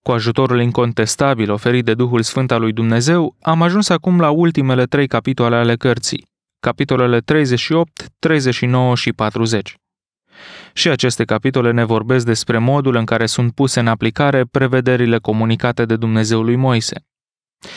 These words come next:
Să începem cu capitolul treizeci și opt, capitol în care continuă descrierea procesului de construcție al cortului întâlnirii și a ceea ce cuprinde el. De fapt, încă de la capitolul douăzeci și cinci ne-a fost oferit planul cortului și a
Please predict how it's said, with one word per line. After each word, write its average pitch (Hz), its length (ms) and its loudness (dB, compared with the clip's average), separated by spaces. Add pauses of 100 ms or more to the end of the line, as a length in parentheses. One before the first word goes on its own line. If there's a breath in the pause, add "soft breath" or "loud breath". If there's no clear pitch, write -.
(320 loud breath)
Să - 140 -2
începem 214 320 2
cu 196 120 0
capitolul 180 560 2
treizeci 156 360 0
și - 120 -2
opt, - 580 -6
capitol 147 420 -2
în 131 120 2
care 127 320 0
continuă 127 520 0
descrierea 120 580 0
procesului 120 580 0
de 117 100 0
construcție 120 540 -2
al 113 80 -2
cortului 127 440 -2
întâlnirii 131 520 0
și - 240 -2
a 156 80 2
ceea 151 240 0
ce 139 160 -2
cuprinde 123 420 0
el. 117 220 0 (1200 loud breath)
De 117 80 -2
fapt, 151 360 -2 (340 loud breath)
încă 156 240 2
de 139 80 2
la 139 120 2
capitolul 139 540 0
douăzeci 147 340 2
și 170 160 0
cinci 156 380 0
ne-a 110 160 0
fost 127 240 -2
oferit 127 400 0
planul 131 400 0
cortului 135 560 -4
și 143 200 -4
a 127 80 2